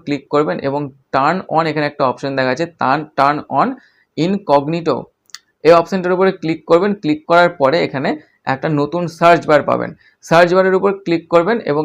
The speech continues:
আপনার যেটা ভিডিও টপিক, সেই টপিক রিলেটেড একটা কিওয়ার্ড এখানে সার্চ করবেন। যেমন আমি এখানে সার্চ করব how to, আহ, মনিটাইজ, যেমনই সার্চ করলাম আরও অনেকগুলো কিওয়ার্ড এখানে দেখাচ্ছে এবং একটা কিওয়ার্ড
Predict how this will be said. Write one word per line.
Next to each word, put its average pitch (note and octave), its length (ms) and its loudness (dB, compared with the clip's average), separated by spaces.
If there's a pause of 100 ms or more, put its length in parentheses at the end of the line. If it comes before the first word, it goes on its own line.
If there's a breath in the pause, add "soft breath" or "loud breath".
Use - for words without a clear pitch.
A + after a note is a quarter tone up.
(120)
আপনার F#3+ 280 -4
যেটা G3 160 0 (140)
ভিডিও C#3 240 -2 (160)
টপিক, D#3+ 300 0
সেই F3+ 120 -4 (100)
টপিক F3+ 260 -2 (140)
রিলেটেড C#3 360 -2
একটা D#3 140 -8 (120)
কিওয়ার্ড C3+ 320 -2
এখানে D3+ 160 -6 (100)
সার্চ B2+ 200 -2 (100)
করবেন। A2+ 220 -6 (380 soft breath)
যেমন E3 320 2
আমি F#3+ 140 0
এখানে G3 220 0
সার্চ E3 180 0 (120)
করব C3+ 180 0 (600)
how C#3+ 180 6 (240)
to, E3+ 100 2 (440)
আহ, C3 460 -2 (1080)
মনিটাইজ, D3+ 600 4 (220)
যেমনই F#3+ 340 4
সার্চ G3+ 160 4 (100)
করলাম G#3 240 4 (220)
আরও E3 140 4 (180)
অনেকগুলো F3+ 380 0 (120)
কিওয়ার্ড D3+ 300 0
এখানে D3+ 240 -4
দেখাচ্ছে C#3 340 -4 (380 loud breath)
এবং E3 120 2 (160)
একটা C#3 160 -4 (100)
কিওয়ার্ড C3+ 280 -4